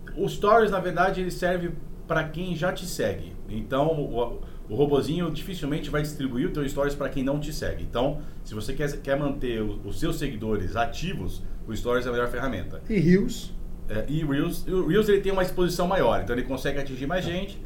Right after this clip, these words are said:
Speaker 3: O, o
Speaker 1: E
Speaker 3: que
Speaker 1: o
Speaker 3: eu ia
Speaker 1: feed
Speaker 3: falar
Speaker 1: com as
Speaker 3: que,
Speaker 1: hashtags
Speaker 3: que, que,
Speaker 1: certas.
Speaker 3: que o time interrompeu, na minha conta pessoal, eu não me lembro qual foi agora, mas eu fiz um, um Reels com desses áudios famosos aí. É, eu não me lembro agora qual foi.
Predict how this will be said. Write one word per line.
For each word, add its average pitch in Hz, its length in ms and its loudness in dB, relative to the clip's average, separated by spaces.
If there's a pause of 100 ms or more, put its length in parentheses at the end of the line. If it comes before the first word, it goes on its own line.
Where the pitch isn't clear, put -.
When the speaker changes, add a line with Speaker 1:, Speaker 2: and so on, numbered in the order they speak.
(140)
Speaker 3:
O, 139 60 2
o 131 200 0
Speaker 1:
E 131 40 -4
Speaker 3:
que 147 80 4
Speaker 1:
o - 20 8
Speaker 3:
eu 147 40 10
ia 151 80 8
Speaker 1:
feed 156 120 4
Speaker 3:
falar 120 300 2
Speaker 1:
com 160 80 -2
as 117 100 4
Speaker 3:
que, 143 60 0
Speaker 1:
hashtags 139 180 0
Speaker 3:
que, - 0 -
que, 113 300 -2
Speaker 1:
certas. 92 200 -4
Speaker 3:
que - 120 -8
o - 20 -4
time 110 240 -6
interrompeu, 104 400 -2
na 120 100 -2
minha 156 200 2
conta 101 800 -2
pessoal, 98 580 -4 (680)
eu 135 120 0
não 143 100 4
me 143 100 0
lembro 120 280 0
qual 104 180 0
foi 101 240 -4
agora, 107 340 -2
mas 110 200 -4
eu 131 80 0
fiz 120 340 -4
um, 104 140 -6 (520)
um 92 80 -6
Reels 120 360 0
com 123 480 -2 (200)
desses 113 400 -2
áudios 110 960 -4
famosos 101 640 -2
aí. 87 220 -4 (1000)
É, 90 840 -4
eu 127 80 -6
não 139 60 -2
me 113 80 -4
lembro 101 220 -4
agora 98 180 -6
qual 101 200 -6
foi. 90 340 -6